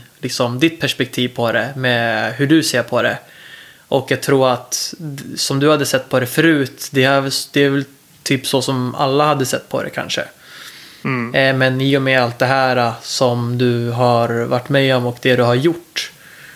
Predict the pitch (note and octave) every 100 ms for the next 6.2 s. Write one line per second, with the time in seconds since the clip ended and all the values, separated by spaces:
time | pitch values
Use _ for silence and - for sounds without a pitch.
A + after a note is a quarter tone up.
0 | - - - - B2+ B2+ C3 B2+ C3 C3+
1 | - D3+ C3 B2+ B2 B2+ B2 B2+ D#3+ B2+
2 | B2+ B2+ - B2+ C3 B2+ A#2+ A#2+ - -
3 | - - - - - - D#3 C3+ C3+ B2+
4 | C3+ A#2+ C3+ F3 B2 - - - - _
5 | _ - - - - - _ D#3 D3 C3+
6 | C3+ -